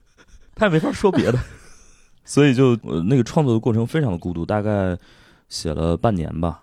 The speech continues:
一篇篇写，也稍微拖延了几个月，但是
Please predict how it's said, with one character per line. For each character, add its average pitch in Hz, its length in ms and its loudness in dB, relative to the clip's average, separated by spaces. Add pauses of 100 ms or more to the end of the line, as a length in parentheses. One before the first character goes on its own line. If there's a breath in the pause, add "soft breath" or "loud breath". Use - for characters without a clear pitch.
(100)
一 - 20 -14
篇 87 160 -8
篇 82 140 -6
写， - 260 -14
也 73 240 -6
稍 98 140 -4
微 101 100 0
拖 110 240 -4
延 78 140 -2
了 80 420 -4
几 - 160 -18
个 - 80 -12
月， 80 180 -10 (600 soft breath)
但 95 120 -2
是 90 260 -2